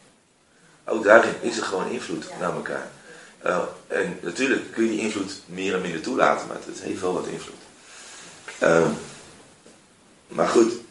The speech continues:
Speaker 1: wat ik wel echt, eh,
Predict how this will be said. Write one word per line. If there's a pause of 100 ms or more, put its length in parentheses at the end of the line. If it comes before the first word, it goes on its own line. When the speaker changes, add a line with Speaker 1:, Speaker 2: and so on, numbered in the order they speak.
(260)
Speaker 1:
wat
ik
wel
echt, (960)
eh,